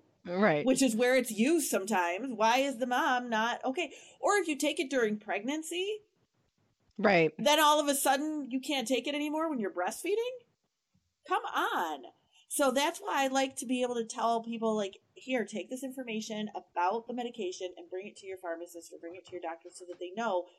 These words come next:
Speaker 2: this is okay to take." And they know you're not trying to be non-compliant,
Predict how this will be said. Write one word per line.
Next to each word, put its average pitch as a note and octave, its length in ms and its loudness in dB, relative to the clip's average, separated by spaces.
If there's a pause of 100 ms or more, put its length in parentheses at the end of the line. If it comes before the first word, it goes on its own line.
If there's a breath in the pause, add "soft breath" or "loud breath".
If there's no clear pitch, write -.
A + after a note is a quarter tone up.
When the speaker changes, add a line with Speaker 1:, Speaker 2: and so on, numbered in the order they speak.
(160 soft breath)
Speaker 2:
this B3+ 180 0
is A#3+ 120 -2
okay F#3+ 320 -4
to D#3+ 80 -14
take." - 460 -10 (1400)
And A3 100 0
they B3 120 2
know C4 100 4
you're C#4+ 160 2
not A#3+ 180 2
trying B3+ 220 2
to B3+ 80 4
be G#3 420 2
non-compliant, G3+ 920 -2